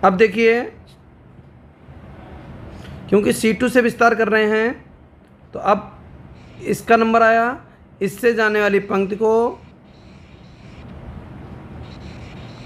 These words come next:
और इससे जाने वाले स्तंभ को हम क्या कर लेंगे? छिपा लेंगे।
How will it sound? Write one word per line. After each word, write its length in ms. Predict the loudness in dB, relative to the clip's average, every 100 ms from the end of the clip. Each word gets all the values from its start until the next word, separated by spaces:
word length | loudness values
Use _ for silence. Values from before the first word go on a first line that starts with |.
| -8
और 200 | 0 2
इससे 280 | 2 2 2
जाने 200 | 2 0
वाले 200 | 0 0
स्तंभ 240 | -2 -2 0
को 60 |
हम 120 | -2
क्या 120 | -2 -2
कर 80 | -2
लेंगे? 360 | -2 0 2 0 -6 -20 -20 -20 -20 -20 -10
छिपा 300 | -6 0 0
लेंगे। 360 | 0 -4 -6